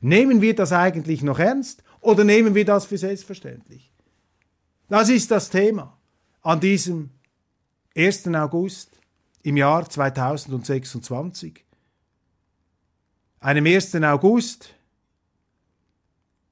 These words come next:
an dem die trügerische Friedlichkeit herrscht. Der Kanonendonner ist weit weg. Wie lange noch ist er weit weg? Und wie lange noch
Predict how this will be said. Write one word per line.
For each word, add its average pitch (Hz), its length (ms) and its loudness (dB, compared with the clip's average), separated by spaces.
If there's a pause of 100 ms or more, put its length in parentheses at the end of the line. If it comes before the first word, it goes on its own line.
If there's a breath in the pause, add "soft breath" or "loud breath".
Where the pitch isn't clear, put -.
(240)
an 143 180 -2
dem 165 440 0 (760)
die 135 140 -10
trügerische 233 760 0
Friedlichkeit 208 720 -4
herrscht. 190 420 -14 (260 soft breath)
Der 170 160 0
Kanonendonner 214 1040 4 (140)
ist 202 320 -4
weit 165 320 -2
weg. 202 400 -8 (360)
Wie 120 140 -4
lange 196 300 0
noch 185 300 -8 (180)
ist 165 280 -10
er 151 300 -6 (320)
weit 131 300 -4
weg? 175 180 -6
Und 147 160 -4
wie 190 120 4
lange 247 360 4
noch 240 400 2